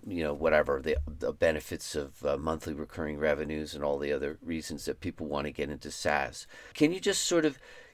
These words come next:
get into how you first came into being involved with Coaches Console?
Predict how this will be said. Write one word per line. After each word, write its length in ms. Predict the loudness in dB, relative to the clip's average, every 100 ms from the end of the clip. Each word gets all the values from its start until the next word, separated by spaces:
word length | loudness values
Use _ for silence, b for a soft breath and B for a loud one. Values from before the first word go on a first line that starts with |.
| _
get 240 | 10 12 12
into 920 | 8 6 4 6 8 8 4 2 -2 -6
how 400 | 2 6 10 10
you 560 | 8 2 0 0 -2 -8
first 560 | 4 10 10 8 0 -2
came 480 | 2 4 4 2 -2 0
into 800 | 2 2 0 -2 0 0 -2 -6 -14 -18 -12 -2
being 220 | 0 2
involved 440 | 8 12 12 8
with 180 | 0 -2
Coaches 380 | -2 -2 -4 -6
Console? 480 | -2 -2 -2 -6